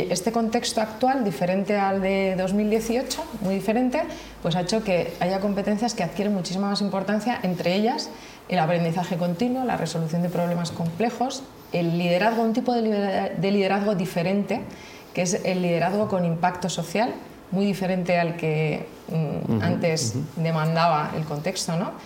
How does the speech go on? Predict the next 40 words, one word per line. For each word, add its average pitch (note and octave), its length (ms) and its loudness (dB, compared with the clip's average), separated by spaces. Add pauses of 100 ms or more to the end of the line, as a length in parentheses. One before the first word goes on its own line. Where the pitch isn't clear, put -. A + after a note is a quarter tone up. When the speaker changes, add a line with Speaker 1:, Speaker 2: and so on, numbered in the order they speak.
(140)
Speaker 2:
Ujú. G#2+ 380 -2
Speaker 1:
Y, E3 500 2
bueno, E3 200 0
por F3 100 -2
supuesto, D#3+ 320 -4
la, E3 280 0 (140)
la D#3+ 200 0
innovación, D#3 480 -2
la G#3+ 80 0
creatividad, E3+ 440 0
la F#3 120 2
resiliencia, E3 800 0 (380)
la D#3+ 100 0
inteligencia D#3+ 500 -2
emocional, F3 460 -2 (640)
muy F3+ 280 2
necesaria F3 720 0
<laughs> - 60 -10
con D#3+ 160 0
todos E3 180 0
estos D#3+ 260 -4
cambios, D#3+ 380 0
¿no? D3+ 60 0
Speaker 2:
Sí. - 160 -2 (840)
¿Y A#2+ 60 4
cómo G2+ 300 2
nos G#2 180 4
formamos? A2+ 540 2
¿Cómo, A2 240 2 (280)
eh, - 160 -6
son B2 300 0
habilidades A2 580 4 (420)
que A2+ 100 -2
se, - 180 -4
se - 140 2
denominan G2+ 540 2
blandas, G2 440 0
¿no? A#2 160 0
Speaker 1:
Sí. C3 80 2
Speaker 2:
Y A2 320 2